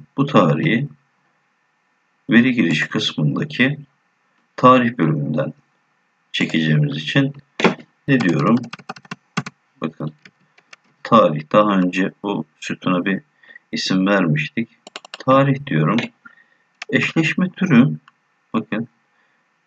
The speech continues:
noktalı virgül koyduğumda bana eşleşme türünü soracak. Sıfır tam eşleşme diyorum ve parantezi kapatıyorum. Enter'a basıyorum.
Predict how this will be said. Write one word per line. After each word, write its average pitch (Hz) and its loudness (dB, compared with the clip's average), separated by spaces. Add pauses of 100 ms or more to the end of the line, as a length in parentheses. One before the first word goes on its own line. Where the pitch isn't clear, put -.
(680)
noktalı 123 0
virgül 117 6
koyduğumda 104 2
bana 101 -2
eşleşme - -2
türünü 95 -2
soracak. - -4 (460)
Sıfır - -4 (140)
tam 131 4
eşleşme - -2
diyorum 143 -2 (180)
ve 135 -4
parantezi 78 2
kapatıyorum. - -6 (480)
Enter'a 151 4
basıyorum. 143 -4